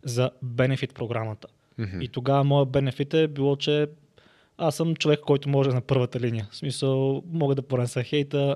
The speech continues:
Speaker 1: няма проблем, но <laughs> нямаше никой тук. <laughs>
Speaker 2: Не, не, имаше просто по различен начин. В смисъл, ти,
Speaker 1: Да, да,
Speaker 2: ти
Speaker 1: да,
Speaker 2: друг,
Speaker 1: разбира се.
Speaker 2: друг бенефит, че ти, ам, доста мислиш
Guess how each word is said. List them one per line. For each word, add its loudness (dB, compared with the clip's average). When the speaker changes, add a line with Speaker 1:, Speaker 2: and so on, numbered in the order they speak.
Speaker 1:
няма 0
проблем, -2
но 0
<laughs> -6
нямаше 0
никой 2
тук. 2
<laughs> 0
Speaker 2:
Не, 6
не, 8
имаше 4
просто 0
по 4
различен 2
начин. 0
В -8
смисъл, -2
ти, -12
Speaker 1:
Да, 4
да, 0
Speaker 2:
ти 2
Speaker 1:
да, -2
Speaker 2:
друг, 2
Speaker 1:
разбира -8
се. -20
Speaker 2:
друг -2
бенефит, 2
че -4
ти, 0
ам, -2
доста 2
мислиш 0